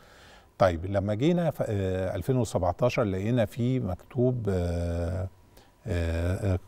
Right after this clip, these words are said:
قرار صادر من وزير المالية في ألفين وأربعتاشر ممنوع التعامل، آه،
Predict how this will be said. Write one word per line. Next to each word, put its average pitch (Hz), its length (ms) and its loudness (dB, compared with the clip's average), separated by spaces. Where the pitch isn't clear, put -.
قرار 107 320 6
صادر 120 440 0
من 101 160 0
وزير 90 360 0
المالية 92 460 0
في - 140 -2
ألفين 90 220 -4
وأربعتاشر 120 720 2
ممنوع 117 460 6
التعامل، 123 640 2
آه، 90 420 0